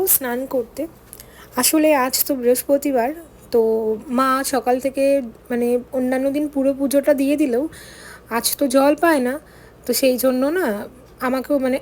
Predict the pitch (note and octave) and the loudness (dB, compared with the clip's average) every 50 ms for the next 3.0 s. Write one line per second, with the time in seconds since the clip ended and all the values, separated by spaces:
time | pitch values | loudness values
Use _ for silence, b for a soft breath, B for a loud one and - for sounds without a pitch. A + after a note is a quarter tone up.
0 | - - - - B3 C4+ - - - - D4 C#4 C#4+ D4 C#4+ D#4+ C#4+ C4+ B3+ B3 | -6 -10 -6 -2 -2 -2 -2 -4 -2 -2 -2 0 0 -2 -2 -2 -2 -2 -4 -4
1 | C4 C4 - C#4 C#4 C#4+ C#4 C#4 C#4+ C#4 - G#4 A4 - - - A#3+ A#3 A3+ G#3+ | -4 0 0 2 2 4 2 2 -2 -2 -2 -4 -4 -4 -8 -2 0 0 2 2
2 | B3+ C#4 B3+ - B3 A3 A3 - - - C4 B3+ A3 B3 E4+ G#4 G4 C4 G3+ G3 | 0 -2 -2 -2 -4 -4 -4 -6 -6 -4 -4 -4 -2 0 0 0 0 0 -2 -4